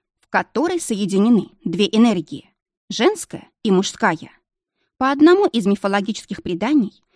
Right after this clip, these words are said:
боги сотворили двуполого человека — андрогина,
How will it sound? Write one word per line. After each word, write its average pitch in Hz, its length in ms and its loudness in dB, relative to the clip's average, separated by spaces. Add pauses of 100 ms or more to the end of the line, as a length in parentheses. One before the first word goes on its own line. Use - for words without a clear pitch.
(160)
боги 262 400 0
сотворили 202 520 -2
двуполого 196 520 -2
человека — 208 640 -6 (340)
андрогина, 202 640 0